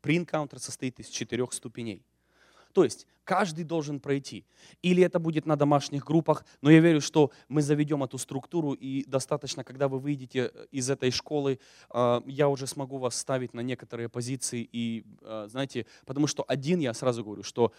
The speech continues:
я много не по-, не потяну. А кома-,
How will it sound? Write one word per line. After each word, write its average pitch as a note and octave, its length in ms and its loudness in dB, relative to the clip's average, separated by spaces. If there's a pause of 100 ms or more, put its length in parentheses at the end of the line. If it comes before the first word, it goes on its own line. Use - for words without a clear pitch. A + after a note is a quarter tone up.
(220)
я C3+ 220 2
много C3+ 300 -4
не A2+ 100 -8
по-, G#2+ 160 -16
не A2 100 -12
потяну. G#2 420 -14 (200)
А F#2 180 -16
кома-, D3 340 -2